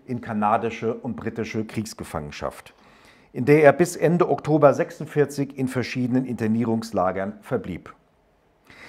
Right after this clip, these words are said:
Während seiner Gefangenschaft gab er bei Befragung sämtliche Informationen über seine früheren Tätigkeiten preis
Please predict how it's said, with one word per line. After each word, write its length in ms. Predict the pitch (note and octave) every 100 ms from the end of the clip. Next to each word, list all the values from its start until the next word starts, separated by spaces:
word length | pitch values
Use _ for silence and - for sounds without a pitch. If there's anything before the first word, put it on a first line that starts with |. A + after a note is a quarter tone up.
| - -
Während 280 | E3+ A3
seiner 220 | G3+ F#3 E3+
Gefangenschaft 840 | E3+ G3+ A#3+ A3+ C3+ G2+ - - -
gab 180 | - C#3+
er 100 | D#3+
bei 140 | C#3+ B2+
Befragung 720 | B2+ - C3+ D#3 D#3+ D#3+ - -
sämtliche 680 | - E3+ G#3+ A3 F3 D#3+ E3+
Informationen 1080 | D#3 D3 D3 C3 B2 - C3+ C3 G2+ F#2 - -
über 160 | A2 A2
seine 240 | A#2 A2+
früheren 520 | A2+ C3 C#3+ C3+ C3 B2+
Tätigkeiten 800 | D3 D#3+ D#3 - B2 B2 B2
preis 500 | - C3 D3+ F3 -